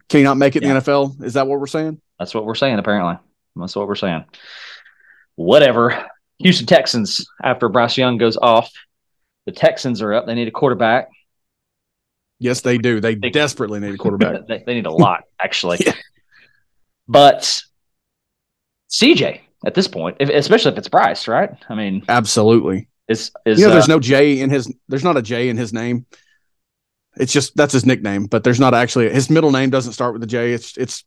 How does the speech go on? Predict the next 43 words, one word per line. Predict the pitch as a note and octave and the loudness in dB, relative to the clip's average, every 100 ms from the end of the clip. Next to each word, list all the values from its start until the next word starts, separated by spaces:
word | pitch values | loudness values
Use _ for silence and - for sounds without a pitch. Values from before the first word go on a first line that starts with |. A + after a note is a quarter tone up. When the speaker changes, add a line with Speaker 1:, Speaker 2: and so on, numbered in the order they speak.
| - - | -20 -10
Speaker 1:
I | - | -2
can't | G3+ G#3+ | 2 4
remember | F#3+ | 6
his | F#3 | 4
first | G3 F#3+ | 6 4
name | B2+ A#2 | 4 2
right | A2 | 0
now, | A2 G#2+ | -2 -2
but | A#2+ | -2
it's, | A2+ - - | -6 -10 -10
it's, | A2+ - _ _ _ _ | -10 -14 _ _ _ _
his | C#3 C3 | 0 2
name | C3+ A#2+ | 4 4
is | G#2+ | 4
C | F#3 G3+ | 4 4
J | B2+ A2 | 4 2
that | A2+ C3+ A#2+ | 2 2 2
he | A#2 | 4
goes | D3+ C3+ | 4 4
by. | G2+ G#2+ A2+ _ _ | 0 -2 -4 _ _
There's | C3+ C#3+ | -4 0
no | D3 | 2
J | C#3 D3+ C3 G#2 | 2 2 0 -4
in | C#3 B2 | -10 -10
his | A#2 | -8
first | - C3 - | -4 -6 -4
or | A2+ - - | -10 -10 -6
second | C3+ A2 | -4 -2
name. | A2+ G#2 G#2+ _ _ _ | -4 -4 -6 _ _ _
<laughs> | B3+ - E3 - - - - D#3 - - _ | -2 0 -4 -4 -4 -4 -2 -4 -6 -14 _
Speaker 2:
Interesting. | C3 C3 - G#2+ - E2+ D2 - _ _ _ - _ _ _ _ _ - _ | 0 0 0 -4 -4 -6 -8 -14 _ _ _ -20 _ _ _ _ _ -20 _
Okay. | - F#3+ | 6 8
Speaker 1:
But | D3 C3 - - _ _ _ _ - | 8 4 0 -20 _ _ _ _ 2
I | E3+ | 2
would | C#4 G3+ | 4 2
still | G#3+ E3 | 4 4
draft | C#3 B2+ E3 | 2 0 -2
him. | F3+ E3+ - | -4 -6 -2
I | F3+ | 2
wouldn't | C4 D3+ | 2 0
care | D3+ C3 | -2 -2
about | A#2+ A2 A#2 | -4 -8 -6
that. | A2+ C#3+ | -4 -4